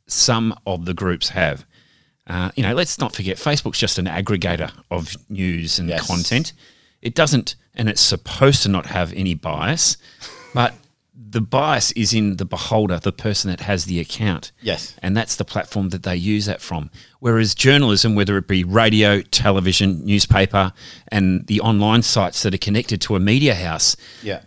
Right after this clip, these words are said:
Speaker 1: they have protocols they have to go through. They are also to monitored and checked, and they have an
Speaker 2: Regulated.
Speaker 1: authority that looks over them as well,
Speaker 2: Yeah.
Speaker 1: whereas, uh, social media hasn't. So since we last spoken, we were throwing out the idea that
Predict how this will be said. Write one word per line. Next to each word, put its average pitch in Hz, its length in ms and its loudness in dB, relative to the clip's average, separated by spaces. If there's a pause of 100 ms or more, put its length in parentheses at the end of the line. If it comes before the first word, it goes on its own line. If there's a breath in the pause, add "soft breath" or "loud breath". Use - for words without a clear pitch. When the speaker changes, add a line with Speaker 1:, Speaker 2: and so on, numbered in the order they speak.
Speaker 1:
they 131 360 0
have 131 220 0
protocols 110 600 4
they - 100 2
have 87 200 0
to 104 80 0
go 98 180 2
through. 85 540 0
They 107 380 2
are 107 300 2
also 110 440 2
to 98 480 0 (320 loud breath)
monitored 110 540 2
and 92 200 -2
checked, - 480 0 (380 soft breath)
and 98 280 -2
they 92 240 2
have 123 160 2
an 117 60 4
Speaker 2:
Regulated. - 20 6 (200)
Speaker 1:
authority 123 460 4
that 92 200 0
looks 120 280 0
over 120 260 4
them 92 180 0
as 87 140 -2
well, 104 340 0 (260 loud breath)
Speaker 2:
Yeah. 101 100 -6
Speaker 1:
whereas, 104 880 4
uh, 98 360 0
social 117 380 2
media 92 240 0
hasn't. 95 360 0 (440 soft breath)
So 117 320 2
since - 260 4
we 175 80 6
last 135 220 4
spoken, 131 340 2
we 117 120 6
were 151 260 2
throwing 131 400 2
out 113 140 -2
the 107 120 0
idea 101 520 -2
that 92 180 -2